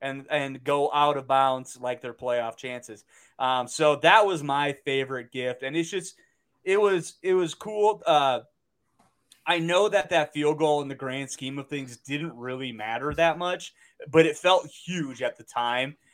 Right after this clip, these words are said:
And it just was awesome to see Mason, old man, gr-, you know, Silver Fox out there hitting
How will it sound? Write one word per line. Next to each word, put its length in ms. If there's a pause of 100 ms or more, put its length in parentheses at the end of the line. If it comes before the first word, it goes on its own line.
(200)
And 140
it 60
just 180
was 140 (100)
awesome 560
to 100
see 220
Mason, 600
old 320
man, 460 (440)
gr-, 220
you 160
know, 80
Silver 540
Fox 600
out 280
there 360 (300)
hitting 420